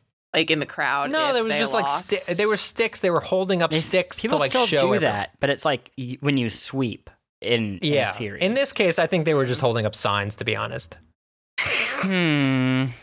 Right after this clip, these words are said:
Speaker 2: And who was at the head of this charge? Again,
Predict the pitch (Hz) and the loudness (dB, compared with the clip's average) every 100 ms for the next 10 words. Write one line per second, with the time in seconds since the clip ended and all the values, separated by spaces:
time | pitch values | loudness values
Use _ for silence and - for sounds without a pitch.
0 | - _ _ _ _ _ 147 151 - - | -20 _ _ _ _ _ -2 -2 -4 -4
1 | 202 240 240 220 208 170 131 190 202 185 | -2 0 0 0 0 0 0 0 2 2
2 | 156 156 143 - 170 127 107 147 120 151 | 0 0 0 0 0 0 -2 -4 0 0
3 | 104 | 0